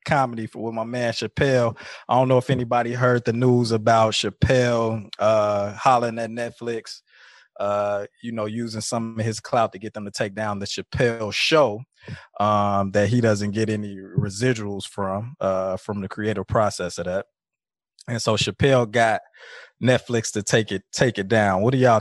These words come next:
think about, uh, that process and, like, creative integrity and how people should be, uh, recognized and rewarded for,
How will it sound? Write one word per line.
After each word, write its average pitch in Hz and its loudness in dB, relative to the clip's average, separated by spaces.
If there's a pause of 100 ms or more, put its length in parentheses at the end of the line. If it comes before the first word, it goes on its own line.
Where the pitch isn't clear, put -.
think 117 -2
about, 98 0
uh, 92 -2
that 104 -4
process 98 -2
and, 95 -10
like, 92 -6
creative 104 -6
integrity 98 -8
and 90 -16
how 98 -6
people 101 -10
should 92 -12
be, 95 -12
uh, 87 -12 (480)
recognized 98 -4
and 90 -8
rewarded 92 -2
for, 101 -4